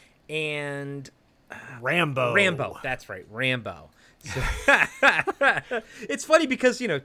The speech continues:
Speaker 1: t-, T V Obscura, yes, G I Joe's not really an obscure T V show, nor is X-Men, but there are only so many Christmas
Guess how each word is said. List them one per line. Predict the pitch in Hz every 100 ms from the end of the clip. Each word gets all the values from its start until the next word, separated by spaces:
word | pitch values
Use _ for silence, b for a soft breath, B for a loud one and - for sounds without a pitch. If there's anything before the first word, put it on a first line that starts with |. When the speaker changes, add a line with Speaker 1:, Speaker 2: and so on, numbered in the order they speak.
| -
Speaker 1:
t-, | - 190 - - 123 -
T | - 214
V | 170 185 -
Obscura, | 131 131 - - 196 185 190 190 b b -
yes, | 135 147 143 -
G | - 123
I |
Joe's | 127 135 131 107
not | 127 139
really | 131 143 143 135
an | 135
obscure | 131 - - 135 131
T | 139 135
V | 143
show, | 135 156 139 135 B 135 -
nor | 143 156
is | 139
X-Men, | 127 147 - 156 139 135 135 b b -
but | 175 165 -
there | 127 175
are | 170 170 -
only | 165 160 254 269
so | - - 165 175
many | 151 143 147 143 131
Christmas | - - - 147 - 147 135 -